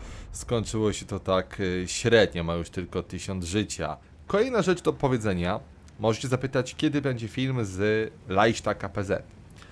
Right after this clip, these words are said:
Z tym Lightem jest tak, że pokażę go też dzisiaj, tylko troszeczkę będzie później na odcinku, ale będzie spoko. Y, tylko to już raczej jak wstanę rano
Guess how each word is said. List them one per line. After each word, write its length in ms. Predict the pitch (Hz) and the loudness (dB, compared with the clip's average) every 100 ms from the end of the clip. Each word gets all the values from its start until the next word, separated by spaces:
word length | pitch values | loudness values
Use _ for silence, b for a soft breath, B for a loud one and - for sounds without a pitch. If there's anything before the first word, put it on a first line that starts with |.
| B B B - | B B B -18
Z 100 | - | -2
tym 160 | 143 147 175 | 2 6 6
Lightem 300 | 170 165 147 | 4 0 0
jest 160 | 131 | 2
tak, 260 | 135 131 117 | 4 4 2
że 500 | 104 113 113 113 - - - - - | 2 4 4 2 -4 -10 -20 -20 -8
pokażę 380 | - 127 127 123 | -6 2 2 4
go 100 | 117 | 2
też 160 | 110 95 | 0 0
dzisiaj, 300 | 175 - 202 | -2 -4 -6
tylko 200 | - 359 | -8 -10
troszeczkę 420 | - - - 151 | -10 -14 -6 -2
będzie 240 | 135 101 | -2 -4
później 280 | - 139 127 | -4 -4 -2
na 120 | 104 | -4
odcinku, 500 | 95 - 135 131 127 131 | -6 -6 -6 -4 -4 -4
ale 180 | 127 98 | -4 -2
będzie 300 | 104 107 101 | -4 -4 -8
spoko. 400 | - 95 101 104 - B B B B - | -8 -4 -2 -2 -8 B B B B -12
Y, 100 | 87 | -8
tylko 260 | - - 120 | -6 -2 2
to 100 | 139 | 2
już 160 | 131 | 4
raczej 280 | 127 110 110 | 2 2 2
jak 160 | 98 - | 0 -2
wstanę 400 | - 104 95 92 | 0 2 2 0
rano 340 | 90 90 90 | 0 0 -4